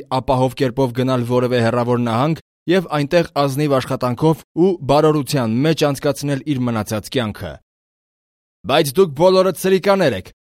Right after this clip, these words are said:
և երբեք չեք ցանկանա թողնել ձեր զբաղմունքը"։ Այս խոսքերից հետո Դուբրովսկին թողեց նրանց, իր հետ վերցնելով միայն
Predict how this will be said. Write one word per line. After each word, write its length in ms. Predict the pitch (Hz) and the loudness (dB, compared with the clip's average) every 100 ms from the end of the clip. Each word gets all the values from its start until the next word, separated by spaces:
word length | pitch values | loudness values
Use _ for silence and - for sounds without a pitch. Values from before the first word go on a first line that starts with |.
| _ - | _ -4
և 280 | 117 135 131 | 0 2 2
երբեք 440 | 139 - 170 165 | 2 2 0 2
չեք 240 | 180 147 | -2 -2
ցանկանա 400 | 139 120 120 123 | -2 -2 -2 -4
թողնել 400 | 120 139 139 165 | 0 -2 0 -4
ձեր 180 | 104 107 | -2 -6
զբաղմունքը"։ 600 | 95 98 92 90 87 - 78 - _ _ _ _ _ _ _ | -4 -4 -4 -6 -10 -12 -16 -20 _ _ _ _ _ _ _
Այս 180 | 110 - | -4 -2
խոսքերից 440 | 117 - 113 113 | -4 -2 -4 -2
հետո 240 | 90 87 135 131 _ _ | -4 -2 -2 -2 _ _
Դուբրովսկին 560 | 117 143 160 147 156 135 | -2 0 0 -2 -4 -2
թողեց 320 | 147 135 - | -2 -2 -4
նրանց, 320 | 95 85 71 - _ _ _ _ - | -8 -10 -14 -20 _ _ _ _ -4
իր 120 | 147 | 0
հետ 160 | 147 123 | 0 0
վերցնելով 520 | 117 - 113 110 107 | -6 -4 -6 -6 -6
միայն 380 | 104 98 92 | -6 -6 -6